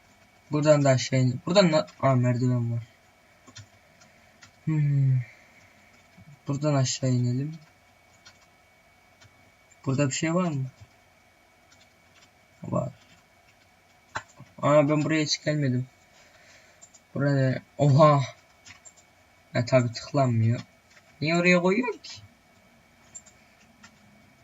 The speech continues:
Tabii yine kilitlendim ya. Her oda. Bence bu odaların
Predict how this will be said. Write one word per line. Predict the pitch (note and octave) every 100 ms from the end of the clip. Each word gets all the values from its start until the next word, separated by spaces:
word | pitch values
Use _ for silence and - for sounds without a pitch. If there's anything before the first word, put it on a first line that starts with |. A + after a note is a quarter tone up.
| _ _ _ _ -
Tabii | B2+ B2+
yine | C3 D3
kilitlendim | - D3+ - - C3+ C3 B2+ B2
ya. | A#2 B2 _ _ - _ _ _ _ _ _ _ _ _ - - _ _ _
Her | D#3+ D3+
oda. | C#3+ C3+ -
Bence | F3+ E3+ D#3
bu | E3
odaların | D3+ D3+ D3+ D3